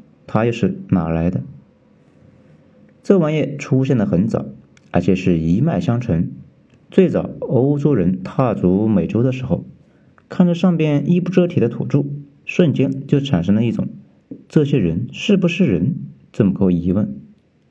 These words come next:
后来教廷还专门就这个问题进行了深入的探讨。教皇宅心仁厚，寻思了半晌，啊，最后说：“姑且算人吧。”教皇是这么说的，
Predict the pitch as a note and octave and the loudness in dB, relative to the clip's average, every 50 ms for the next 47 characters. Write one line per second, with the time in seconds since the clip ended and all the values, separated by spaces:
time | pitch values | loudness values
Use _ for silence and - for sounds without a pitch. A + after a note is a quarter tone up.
0 | _ _ _ _ _ _ _ _ _ _ _ _ _ - - G3 F#3 E3 D#3+ E3+ | _ _ _ _ _ _ _ _ _ _ _ _ _ -2 2 2 4 4 2 0
1 | F3 E3 - G#3+ G3+ F3 A#2+ - - F2+ - - - - - G2 F#2+ G2 - D3+ | -2 -2 2 2 2 2 2 0 0 0 0 0 -2 -2 -2 -2 0 0 2 2
2 | D#3 C#3+ A2+ A2 A#2 C3+ B2+ C3 B2 A#2+ B2 C#3+ C#3 A#2 - - F#2 E2+ E2+ F2 | 2 2 0 0 0 0 0 0 0 0 0 0 0 0 -2 -2 -2 -4 -4 -4
3 | - - - - - B2+ G#2+ G#2 F2+ F2+ F2 E2+ E2+ E2 - - C3 B2+ C3+ C3 | -8 -14 -6 0 0 0 2 2 2 2 2 2 0 0 0 0 0 2 2 0
4 | G#2+ - - C#3+ C3 F#2+ - - - - - - - _ _ _ _ _ _ _ | -2 -2 0 0 0 0 -2 -4 -6 -10 -12 -18 -20 _ _ _ _ _ _ _
5 | _ _ _ _ _ _ _ - F3 E3 C#3+ A2+ A2 B2 - - - - - - | _ _ _ _ _ _ _ 0 2 2 2 0 -2 -2 -2 -6 -10 -8 -2 0
6 | G2+ F#2 F#2 F#2 G#2 G#2+ G#2+ G2+ F2+ F2 F2 E2+ A2 G2 G2+ - - - - - | 0 2 2 2 2 2 2 2 2 2 0 0 -2 -2 -2 -4 -10 -16 -20 -20
7 | _ _ _ - - - G#2 F2+ G#2 B2+ B2+ - C3+ C3+ C3 D3 C#3+ A2 - - | _ _ _ -16 -4 0 2 2 2 2 0 0 0 0 0 0 0 0 0 -2
8 | - - - - - - _ _ _ _ - F2+ E2+ - - F#2+ F#2 F2+ E2+ - | -4 -6 -8 -12 -16 -20 _ _ _ _ -2 -2 0 0 0 0 0 0 0 0
9 | F#2 F#2+ - - - - - _ _ _ _ _ _ _ - - - A#2 A#2 - | -2 -2 -2 -4 -12 -18 -20 _ _ _ _ _ _ _ -8 -2 -2 -2 0 0
10 | - E2+ E2 - C3+ C3+ G2+ D#2+ D#2 E2 - - - - - - _ _ _ _ | -2 -2 0 0 0 0 0 -2 -2 -4 -6 -8 -10 -14 -20 -20 _ _ _ _
11 | _ _ _ _ _ _ _ _ _ _ _ _ _ _ - - A3+ G#3+ G3+ F#3 | _ _ _ _ _ _ _ _ _ _ _ _ _ _ 2 2 4 4 2 0
12 | - A2 A#2 C#3+ C#3 E3+ D#3+ D#3+ C3+ F2+ - - G2+ A2+ C3 - - C2 | 0 0 0 0 0 0 0 2 2 0 0 0 0 0 2 2 0 -2